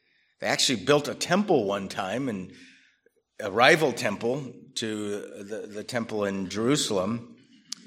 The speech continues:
The Jews despised the Samaritans because they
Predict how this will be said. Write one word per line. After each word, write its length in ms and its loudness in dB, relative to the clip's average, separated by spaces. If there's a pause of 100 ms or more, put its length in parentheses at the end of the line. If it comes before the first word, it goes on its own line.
(420)
The 140 -2
Jews 320 6
despised 1040 2
the 100 -2
Samaritans 800 4
because 500 2
they 420 2